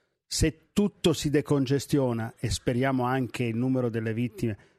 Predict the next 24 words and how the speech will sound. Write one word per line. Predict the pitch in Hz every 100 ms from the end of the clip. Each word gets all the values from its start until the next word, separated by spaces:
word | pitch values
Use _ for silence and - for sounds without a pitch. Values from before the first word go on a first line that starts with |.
| _
comincia | - 131 139 135
di | 120 113
più | 143 135
a, | 123 120 120 131 110
a |
flettere, | 110 - 120 110 - 127 117 - _ _
si | -
può | - 147
pensare | - 131 - 151 127
davvero | 117 107 135 120 113
che | - 104
sia, | - - 131 127 120 - _ _ _ _ _
eh, | 123 117 -
pian | - 143 135 135 -
piano | - 127 113 110 110 110 - _
il, | 110 107 110 107 104 - -
l'onda | 117 123 135 131 120
di | 113
risacca | 113 104 123 117 - 117
di | 101
questa, | - 110 - 113 104 -
eh, | 117 104
seconda | - 107 - 117 113 110 107
ondata | 110 104 101 98 -